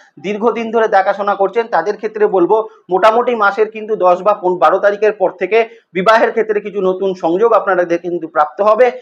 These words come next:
এবং সেখান থেকে কিন্তু বিবাহের ফাইনালাইজেশনের জায়গা সেটা কিন্তু অবশ্যই অবশ্যই থাকতে চলেছে।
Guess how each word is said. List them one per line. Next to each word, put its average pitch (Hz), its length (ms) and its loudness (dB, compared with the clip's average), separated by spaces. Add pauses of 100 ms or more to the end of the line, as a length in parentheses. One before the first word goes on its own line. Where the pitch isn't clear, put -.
(140)
এবং 190 240 2
সেখান 208 320 -2
থেকে 196 180 -2
কিন্তু 196 280 -8
বিবাহের 185 480 0
ফাইনালাইজেশনের 180 720 0
জায়গা 165 280 0
সেটা 160 200 -4
কিন্তু 151 280 -10 (300)
অবশ্যই 175 440 2
অবশ্যই 160 420 0
থাকতে 180 220 0
চলেছে। 160 340 0